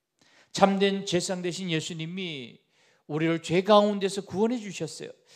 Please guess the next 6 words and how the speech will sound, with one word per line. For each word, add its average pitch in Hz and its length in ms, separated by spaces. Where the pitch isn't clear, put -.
죄와 190 320
사망의 208 480
법에서 196 360
우리를 220 460
건져 156 800
주셨습니다. 120 800